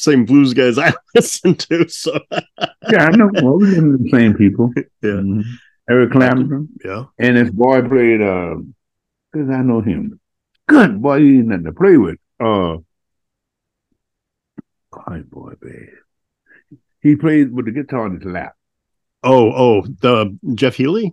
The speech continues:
Speaker 1: the blind guy?
Speaker 2: Oh, yeah, Jeff Healey.
Speaker 1: Yeah, yeah.
Speaker 2: I, I, I hung out with him in the French Quarter on Bourbon Street one day.
Speaker 1: How cool.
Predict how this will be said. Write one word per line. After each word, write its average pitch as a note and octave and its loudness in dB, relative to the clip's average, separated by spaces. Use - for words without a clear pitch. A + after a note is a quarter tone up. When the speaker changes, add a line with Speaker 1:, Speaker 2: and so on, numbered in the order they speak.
Speaker 1:
the - -12
blind B2+ -2
guy? G3+ -8
Speaker 2:
Oh, C#4+ 6
yeah, A#2+ 4
Jeff C3 0
Healey. A#2+ 0
Speaker 1:
Yeah, A2 -2
yeah. F#2+ -6
Speaker 2:
I, B2+ -2
I, A#2+ -4
I C3 -4
hung D3+ 2
out D3 0
with B2+ 0
him C#3 0
in A#2+ -2
the - -14
French D#3+ -4
Quarter F#2+ -4
on F2+ -8
Bourbon B2+ -4
Street G#2 -6
one F2 -8
day. C#2+ -12
Speaker 1:
How A2+ -4
cool. G2+ -4